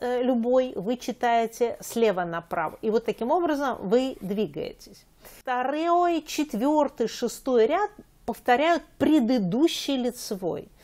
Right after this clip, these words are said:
Это вам подсказка для лёгкости вязания. Фактически у вас получается, вы с изнаночной стороны должны провязать ту петельку, которую вы видите. Вот если вы с изнанки видите здесь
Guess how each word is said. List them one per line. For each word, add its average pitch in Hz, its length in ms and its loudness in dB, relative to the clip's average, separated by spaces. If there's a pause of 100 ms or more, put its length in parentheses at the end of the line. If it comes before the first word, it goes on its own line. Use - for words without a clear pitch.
(300)
Это 285 200 0
вам 254 160 0
подсказка 277 640 0
для 196 220 2
лёгкости 226 480 -2
вязания. 190 560 -6
Фактически - 840 0 (280)
у 202 80 0
вас 247 220 6
получается, 233 880 0
вы 240 100 0
с - 100 -4
изнаночной 226 800 0
стороны 233 480 0 (440)
должны 294 360 6
провязать 247 540 2 (160)
ту 285 160 6
петельку, 311 680 2
которую 240 440 0
вы 233 120 2
видите. 170 400 -4
Вот 285 160 2
если 311 260 0
вы 277 120 2
с - 100 -8
изнанки 262 440 0
видите 302 440 0
здесь 220 380 -2